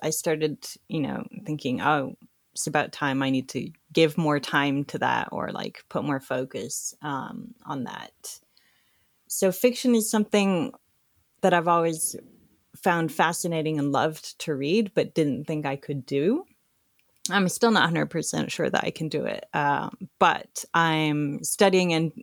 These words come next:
and doing it a lot more. Like, I took a short story course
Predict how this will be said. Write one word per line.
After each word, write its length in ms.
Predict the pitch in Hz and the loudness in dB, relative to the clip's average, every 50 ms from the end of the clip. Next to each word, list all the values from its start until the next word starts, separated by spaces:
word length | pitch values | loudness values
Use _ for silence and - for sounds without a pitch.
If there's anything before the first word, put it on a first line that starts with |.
| - - | -4 0
and 160 | 180 175 151 | 2 2 6
doing 260 | - 185 185 175 160 | 6 6 6 6 4
it 100 | 151 139 | 2 2
a 100 | - - | 0 -2
lot 200 | 143 143 - - | -2 -2 -4 -2
more. 220 | - - 135 - - | -4 -6 -6 -6 -6
Like, 220 | - - - - - | -6 -6 -6 -2 -4
I 80 | 165 | -4
took 260 | - - 185 175 - - - | -2 -4 -6 -8 -6 -2 0
a 320 | 170 160 156 151 151 151 | 2 4 4 2 2 0
short 500 | 147 - - - - 160 156 151 143 - _ | -4 -6 -8 -4 -2 -2 -2 -2 -4 -6 _
story 440 | - - - - 190 180 175 170 156 | -12 -12 -6 -2 0 2 2 2 0
course 520 | - - - 151 151 135 - - - - | -2 -6 -6 -4 -4 -4 -6 -8 -10 -14